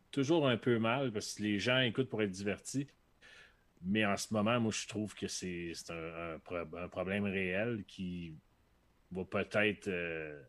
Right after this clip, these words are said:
s'empirer. La, la courbe baissait, la courbe du suicide avait baissé un peu dans, dans les dernières années, mais il reste qu'on était une des capitales du suicide, euh,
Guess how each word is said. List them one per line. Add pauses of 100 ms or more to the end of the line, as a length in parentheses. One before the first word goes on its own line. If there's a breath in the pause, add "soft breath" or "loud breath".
(460)
s'empirer.
La,
la
courbe
baissait,
la
courbe
du
suicide
avait
baissé
un
peu
dans,
dans
les
dernières
années,
mais
il
reste
qu'on
était
une
des
capitales
du
suicide,
euh,